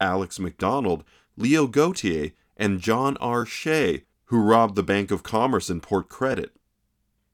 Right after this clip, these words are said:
Then, a group of four gun-toting gangsters knocked off Toronto bookie James Windsor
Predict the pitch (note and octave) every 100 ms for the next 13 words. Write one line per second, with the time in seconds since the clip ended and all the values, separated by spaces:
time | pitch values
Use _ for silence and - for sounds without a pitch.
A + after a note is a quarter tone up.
0 | _ - B2 G3 D3+ E2 C#2 - _ _
1 | A#2 G#2 C#3+ C#3+ - - C#3+ C3 A#2 A#2
2 | A#2 - B2 A2+ A2 G#2 A2+ B2+ D#3+ -
3 | G2 F2 - - _ - B2 C#3+ - D3
4 | A#2+ - A#2+ A2+ A2 G#2+ F2+ G#2 - G#2
5 | F2 G2 G2 F#2+ F2+ F#2+ C#3 D3 F#2